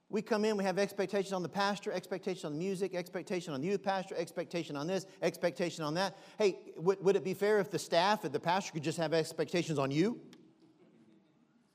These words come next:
That wouldn't be fun, would it? "Hey, wait a minute, you haven't been here every service. Hey, wait a minute, I haven't seen you for a while. Hey, wait a minute, some people have been telling me what you had on Facebook."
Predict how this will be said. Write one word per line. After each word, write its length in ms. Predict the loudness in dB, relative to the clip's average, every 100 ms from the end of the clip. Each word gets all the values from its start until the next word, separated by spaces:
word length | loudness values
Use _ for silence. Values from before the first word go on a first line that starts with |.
| _
That 180 | 4 6
wouldn't 200 | 6 2
be 100 | 2
fun, 300 | 4 4 6
would 160 | 6 6
it? 140 | 2 -6 -20 -20 -20 _ _ 4
"Hey, 120 | 8
wait 160 | 8
a 20 | 8
minute, 160 | 4
you 100 | 6
haven't 180 | 6 6
been 120 | 6
here 140 | 8 6
every 140 | 4
service. 460 | 0 -2 -4 -14 -20 _ _ _ _ -20 _ _ _ _ _ _ 4
Hey, 80 |
wait 120 | 8 8
a 20 |
minute, 140 | 8
I 20 |
haven't 140 | 6 4
seen 200 | 4 4
you 100 | 4
for 140 | 4
a 80 | 4
while. 320 | 4 2 -2 -14 _ _ _ _ _ _ _ 2
Hey, 140 | 4
wait 160 | 6 6
a 40 |
minute, 240 | 2 -2 -10 -20 _ _ -4
some 180 | 2 2
people 220 | 4 4
have 20 |
been 160 | 4 4
telling 200 | 4 4
me 80 |
what 140 | 4 4
you 120 | 6
had 140 | 6
on 100 | 6
Facebook." 480 | 6 4 4 4 2